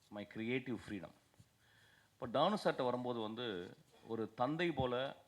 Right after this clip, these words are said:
என்னால அவர்ட்ட ஷேர் பண்ண முடியுது. ஒரு மகன் போல அவருடைய எக்ஸ்பீரியன்ஸை அவர் கொடுக்க முடியுது. அப்படிதான் வெற்றிமாறன் நடந்துக்கிறாரு, எல்லாத்தையுமே நடந்துக்கிறாரு. முதல் ஷோ காலையில ரிலீஸ் ஆகுது முந்தா நேத்து வெற்றிமாறனுக்கு.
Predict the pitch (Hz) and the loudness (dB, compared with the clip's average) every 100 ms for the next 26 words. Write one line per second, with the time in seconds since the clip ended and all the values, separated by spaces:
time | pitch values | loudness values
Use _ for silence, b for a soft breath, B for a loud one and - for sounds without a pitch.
0 | - 107 104 117 98 - 107 - 123 151 | -10 -6 -4 -2 -4 -4 -8 -4 -2 -2
1 | 160 107 87 82 80 - _ - _ - | -2 -4 -4 -6 -10 -12 _ -20 _ -20
2 | - _ b b b _ - 95 101 123 | -20 _ b b b _ -12 -4 -2 0
3 | 123 113 113 113 - - - 98 92 92 | 0 0 0 -2 -6 -12 -6 -4 -4 -6
4 | - 139 110 90 - - - - 113 101 | -4 -4 -4 -6 -10 -12 -10 -8 -8 -8
5 | 85 78 - _ _ _ _ _ _ B | -14 -18 -20 _ _ _ _ _ _ B
6 | B B - - 104 120 98 95 120 113 | B B -10 -4 0 0 0 -4 -2 -2
7 | 113 101 92 90 92 69 107 120 131 98 | -4 -6 -8 -8 -8 -6 -4 -4 -6 -10
8 | 82 - - _ _ _ _ _ B B | -10 -14 -18 _ _ _ _ _ B B
9 | B B B B B - 117 143 139 143 | B B B B B -4 0 0 0 0
10 | 131 113 - - - 107 117 120 110 120 | 2 0 -2 -10 -2 0 0 -2 -4 -6
11 | 117 107 95 - - 98 95 95 87 98 | -4 -4 -6 -10 -14 -8 -6 -6 -6 -6
12 | 90 104 98 90 90 - | -6 -4 -4 -4 -6 -14